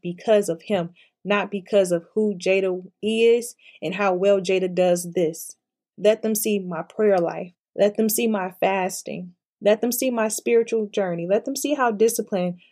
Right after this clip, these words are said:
I am, how disciplined I challenge to see myself. Once they see these things, they will always see Christ. So this is what happens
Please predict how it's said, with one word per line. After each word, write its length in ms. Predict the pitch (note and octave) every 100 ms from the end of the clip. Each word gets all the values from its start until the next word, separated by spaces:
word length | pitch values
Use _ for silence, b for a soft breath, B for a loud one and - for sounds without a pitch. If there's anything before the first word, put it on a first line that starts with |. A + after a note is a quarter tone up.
| b
I 80 | G3
am, 180 | G3 F#3
how 160 | F#3
disciplined 480 | F3+ G#3 G#3+ G#3 G3
I 100 | F3+
challenge 380 | F3+ G3 F#3 F3+
to 80 | F3
see 180 | -
myself. 520 | F3 E3 E3+ E3+ D#3+ F3+ _ _
Once 180 | - G3+
they 140 | G#3
see 160 | G#3+ B3+
these 160 | A#3+ A3+
things, 220 | A#3 A#3
they 120 | F#3+
will 200 | F#3 E3 _
always 480 | G3+ A3+ A3+ G3 F3+
see 120 | -
Christ. 560 | D#3+ - - - - - _ _
So 220 | - - F#3+
this 260 | G3 B3
is 140 | A#3+ G3
what 140 | G3
happens 460 | F#3 F3 F3+ F3